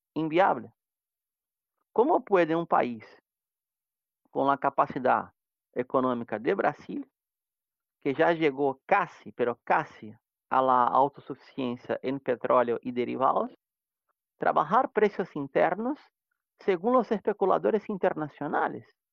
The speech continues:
Esto es una política de vendepatria. ¿Cómo se llama esta política? El P P I, el Plan de Paridad de Precios Internacionales.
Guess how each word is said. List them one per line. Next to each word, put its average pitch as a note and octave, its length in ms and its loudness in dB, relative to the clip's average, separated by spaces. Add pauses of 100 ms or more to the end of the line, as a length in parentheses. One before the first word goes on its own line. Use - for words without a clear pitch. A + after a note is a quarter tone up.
(140)
Esto F3+ 260 -6
es D#3+ 80 -10
una C3+ 120 -4
política D3+ 460 -4
de C3 100 0
vendepatria. A2+ 800 -2 (480)
¿Cómo D4+ 280 6
se G3+ 180 -2
llama G3 400 4
esta G3+ 240 0
política? - 640 -4 (800)
El C#3+ 240 2
P G3 160 2
P G3 180 2
I, A#2+ 280 -4 (120)
el A#2+ 300 -6
Plan F#3 400 -2 (220)
de D#3 200 -2
Paridad D#3 760 2
de C#3+ 180 0
Precios E3 560 -2
Internacionales. C#3+ 920 -6